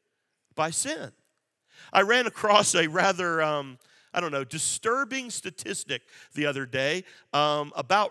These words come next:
rats. Rats, yeah. So get this, if two mats-, two rats mate regularly,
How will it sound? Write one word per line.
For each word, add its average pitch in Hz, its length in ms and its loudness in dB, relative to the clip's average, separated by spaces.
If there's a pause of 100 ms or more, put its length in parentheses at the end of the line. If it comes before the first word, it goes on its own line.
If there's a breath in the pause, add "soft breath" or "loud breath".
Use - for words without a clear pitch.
(120)
rats. 139 600 0 (760)
Rats, 185 520 0
yeah. 180 240 2 (240 loud breath)
So 202 180 -2
get 285 240 0
this, 226 240 2
if 185 160 -4
two 330 340 4
mats-, 262 460 2 (120)
two 302 440 -2 (140)
rats 156 720 4 (380 soft breath)
mate 214 680 0 (320 soft breath)
regularly, 151 840 0